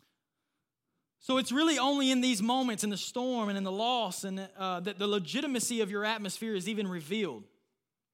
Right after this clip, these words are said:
Anyone can have a good atmosphere, tone, or mood when everyone wants your opinion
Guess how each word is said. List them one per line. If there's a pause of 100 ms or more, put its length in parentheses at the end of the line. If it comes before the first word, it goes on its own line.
(920)
Anyone
can
have
a
good
atmosphere,
tone,
or
mood
when
everyone
wants
your
opinion